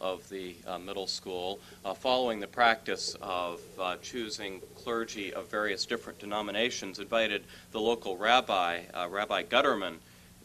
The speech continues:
uh, to deliver the invocation and the benediction, uh, for the, uh, ceremony.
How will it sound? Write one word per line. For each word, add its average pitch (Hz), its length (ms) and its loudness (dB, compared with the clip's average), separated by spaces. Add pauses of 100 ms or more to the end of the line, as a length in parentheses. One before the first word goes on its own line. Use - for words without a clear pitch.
uh, 92 340 -4
to 92 380 -6
deliver 104 480 -4
the 87 440 -4
invocation 110 800 -2
and 90 140 -10
the 87 40 -14
benediction, 98 720 -2 (220)
uh, 85 180 -6 (120)
for 82 160 -8
the, 85 380 -8
uh, 90 100 -6
ceremony. 87 720 -4